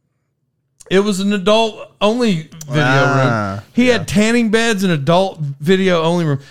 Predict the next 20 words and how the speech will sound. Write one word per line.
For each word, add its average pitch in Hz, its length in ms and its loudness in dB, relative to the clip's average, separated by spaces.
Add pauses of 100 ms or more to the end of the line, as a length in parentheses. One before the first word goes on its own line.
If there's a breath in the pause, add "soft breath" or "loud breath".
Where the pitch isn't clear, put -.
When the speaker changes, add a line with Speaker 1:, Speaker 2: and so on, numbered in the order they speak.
(180 loud breath)
Speaker 1:
But, 208 260 0 (200)
and, 233 200 -4 (140)
and 240 140 -2
as 277 180 2
a 214 80 -4
kid, 311 580 0 (480 soft breath)
I 233 140 0
knew 277 360 0
that 277 80 0
it 220 80 -6
was 170 140 -2
in 175 140 2
there. 143 160 2
Everybody 208 300 2
knew 190 180 4
that 175 80 0
it 147 80 -4
was 131 140 -4
in 117 160 -4
there. 123 300 -6